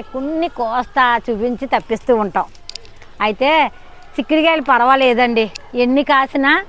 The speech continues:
కాయలు అయితే కోసుకోవచ్చు. కానీ బీరకాయలండి, నిన్న మూడు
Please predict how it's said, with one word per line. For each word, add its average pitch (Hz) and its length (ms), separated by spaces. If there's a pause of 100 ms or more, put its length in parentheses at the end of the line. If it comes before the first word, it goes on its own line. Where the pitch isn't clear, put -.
(220)
కాయలు 247 300
అయితే 302 140 (100)
కోసుకోవచ్చు. 233 560 (680)
కానీ 262 240 (120)
బీరకాయలండి, 269 760 (140)
నిన్న 240 240 (120)
మూడు 240 160